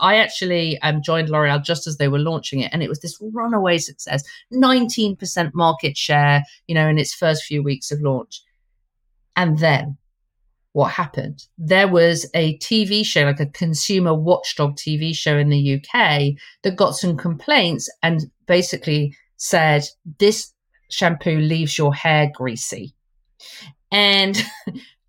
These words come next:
all of a sudden, that nineteen percent share went down to, you know, let's call it basically zero. And the reason it had an impact on me was it taught me a lot.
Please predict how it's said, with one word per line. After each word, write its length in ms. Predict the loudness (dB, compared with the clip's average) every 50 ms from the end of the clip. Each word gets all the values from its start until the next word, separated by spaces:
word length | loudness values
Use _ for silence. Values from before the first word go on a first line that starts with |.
| _ _ _ _ _ _ _ _
all 200 | 4 6 6 6
of 80 | 4 2
a 40 | 0
sudden, 320 | 2 0 0 0 0 0
that 180 | -2 -2 -2 0
nineteen 480 | 0 0 0 0 -2 -2 -2 -2 -2
percent 340 | -4 -6 -2 0 0 0 0
share 220 | 0 0 2 2
went 220 | 4 2 0 0 0
down 180 | 0 0 0
to, 300 | 0 0 -2 -2 -2 -2 _
you 80 | -4
know, 140 | -2 -2 -2
let's 220 | -2 -4 -4 -4 -6
call 200 | _ -2 -2 -2
it 140 | -2 -2
basically 480 | -2 -2 -2 -2 -6 -12 -12 -10 -10 -10
zero. 400 | -8 -8 -10 -10 -10 -12 -12 -14 _ _ _ -20 -20 -20 -20 -20 -20 _ _ _
And 160 | 0 2 4
the 100 | 2 2
reason 340 | 4 2 2 2 2 0 0
it 60 | 2
had 120 | 2 2 0
an 80 | 0
impact 560 | -4 -2 -2 -2 -2 0 0 -2 -2 -2 -2
on 160 | -2 0 2 2
me 240 | 2 4 4 2
was 400 | 2 2 2 4 4 4 2 0 -4 -2
it 240 | -2 -2 -2 -4 _ _ _ -12
taught 340 | 0 4 4 4 4 2
me 140 | 2 2 4
a 80 | 4 2
lot. 400 | 2 0 -2 -2 -4 -6 _